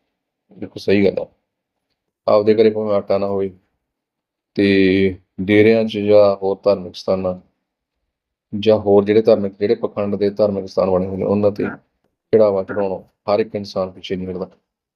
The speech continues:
ਪਿੰਡ, ਸ਼ਹਿਰ ਤੋਂ ਚੰਦਾ ਕ-, ਅਮ, ਉਗਰਾ ਕੇ, ਉਗਰਾ ਕੇ ਕੋਈ ਵੀ ਧਾਰਮਿਕ ਜਗ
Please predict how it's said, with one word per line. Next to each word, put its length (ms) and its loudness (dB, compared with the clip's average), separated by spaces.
ਪਿੰਡ, 300 0
ਸ਼ਹਿਰ 420 -6
ਤੋਂ 160 -6
ਚੰਦਾ 380 -2
ਕ-, 120 -10
ਅਮ, 640 -14
ਉਗਰਾ 380 0
ਕੇ, 280 -10
ਉਗਰਾ 320 2
ਕੇ 220 -4
ਕੋਈ 300 4
ਵੀ 220 0
ਧਾਰਮਿਕ 400 0
ਜਗ 440 0